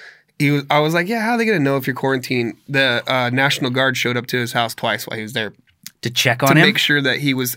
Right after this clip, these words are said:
Speaker 1: at, if he wasn't at his house, he would have been asked to leave the island.
Speaker 2: Whoa.
Speaker 1: Yeah. So he said, yeah, they actually came twice at the beginning, like, two days in, and then, like, towards the end, just to make sure. So he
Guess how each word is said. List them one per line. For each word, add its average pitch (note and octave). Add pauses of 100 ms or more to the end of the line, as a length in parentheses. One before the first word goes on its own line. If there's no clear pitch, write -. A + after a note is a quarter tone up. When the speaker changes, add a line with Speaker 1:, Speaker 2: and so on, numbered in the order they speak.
Speaker 1:
at, C#3
if E3
he G#3
wasn't G#3
at D#3
his D3+
house, D#3+ (640)
he C#3+
would D3+
have C#3
been C3+
asked B2
to B2+
leave B2
the A#2
island. G#2 (500)
Speaker 2:
Whoa. C#3 (140)
Speaker 1:
Yeah. D3+ (480)
So E3+
he D#3+
said, E3
yeah, E3
they D#3
actually D#3+
came D#3
twice C#3+
at C3+
the C3+
beginning, C3+
like, B2
two D#3
days D3
in, E3
and C3
then, C3+
like, B2
towards B2
the A#2
end, A#2 (260)
just B2+
to C3+
make B2
sure. B2+
So B2+
he E3+